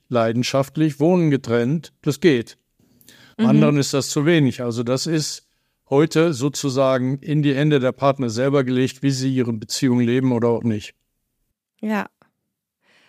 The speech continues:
Speaker 2: Ich mein, also würdest du sagen, es gibt ja irgendwie schon so eine gewisse,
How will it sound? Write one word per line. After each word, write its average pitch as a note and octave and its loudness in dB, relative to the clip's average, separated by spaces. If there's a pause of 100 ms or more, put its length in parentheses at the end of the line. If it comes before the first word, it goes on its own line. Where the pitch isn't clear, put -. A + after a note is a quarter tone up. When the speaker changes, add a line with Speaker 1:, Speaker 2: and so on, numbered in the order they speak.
(440)
Speaker 2:
Ich - -10
mein, G3+ -2
also F#3+ -4
würdest B3 -2
du B3+ -8
sagen, A#3 0
es G#3 -8
gibt A#3+ -6
ja A3+ 0
irgendwie G#3 -4
schon A#3+ -4
so A#3+ -6
eine A3+ -4
gewisse, G#3+ -4